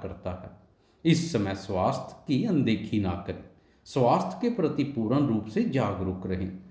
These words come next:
अब सूर्य के मिले जुले परिणाम देखने को मिलेंगे। जुलाई माह में अंतिम राशि परिवर्तन है बुध का। सतारह जुलाई को बुध एक बार फिर राशि परिवर्तन कर द्वादश भाव में प्रवेश कर जाएगा।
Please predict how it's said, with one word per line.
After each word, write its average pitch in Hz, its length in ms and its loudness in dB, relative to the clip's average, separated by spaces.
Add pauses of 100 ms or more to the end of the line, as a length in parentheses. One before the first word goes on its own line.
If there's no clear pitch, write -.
(200)
अब 143 200 6
सूर्य 104 460 2
के 151 80 2
मिले 156 320 4
जुले 104 280 0
परिणाम 98 580 -2
देखने 92 340 0
को 135 180 -4
मिलेंगे। 92 560 0 (580)
जुलाई 120 360 6
माह 101 200 0
में 98 320 -2 (240)
अंतिम 160 480 4
राशि 123 260 2
परिवर्तन 104 480 -4
है 110 120 -2 (140)
बुध 101 320 -4
का। - 180 -10 (440)
सतारह 190 500 4
जुलाई 147 180 4
को 135 180 0
बुध 120 320 0 (120)
एक 123 220 2
बार 107 360 0
फिर 165 160 2
राशि 160 320 0
परिवर्तन 113 480 -2
कर - 160 -8 (500)
द्वादश 135 420 4
भाव 95 240 2
में - 180 0
प्रवेश 131 420 2
कर 98 300 -4
जाएगा। 90 320 -4